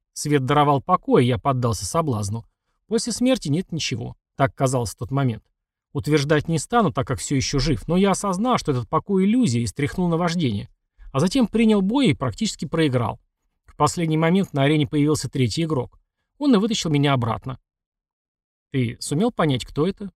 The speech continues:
поинтересовался Таро. Я покачал головой. «Там не было личностей. Все за рамками привычного. Но этот третий прогнал программу уничтожения. Кто-то очень могущественный». «Мы до сих пор живы», — подвел итог Таро. «Есть другой выход?»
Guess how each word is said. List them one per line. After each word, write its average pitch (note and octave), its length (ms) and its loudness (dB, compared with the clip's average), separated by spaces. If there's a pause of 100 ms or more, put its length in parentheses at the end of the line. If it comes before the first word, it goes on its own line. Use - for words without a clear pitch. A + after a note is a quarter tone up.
поинтересовался B2 640 -4
Таро. B2 340 -6 (540)
Я C3+ 120 0
покачал A#2+ 400 -2
головой. A#2 440 -2 (340)
«Там C4 160 4
не C4+ 100 6
было B2+ 120 2
личностей. B2 680 -4
Все C4+ 200 -2
за G#3 140 2
рамками G3+ 320 2
привычного. B2+ 600 -4 (200)
Но G#3+ 120 0
этот B3 200 0
третий B3+ 300 -2
прогнал D#3 440 0
программу D#3 400 2
уничтожения. C3 640 -2 (300)
Кто-то A3 300 -2
очень F#3 320 -2
могущественный». C3+ 680 -4 (1080)
«Мы B2 220 2
до A#2 120 2
сих - 180 -4
пор A#3 160 0
живы», — F3+ 320 -2 (100)
подвел B2+ 360 2
итог - 240 -6
Таро. A2 420 -4
«Есть C#3 260 2
другой D3 260 4
выход?» G#3+ 280 -2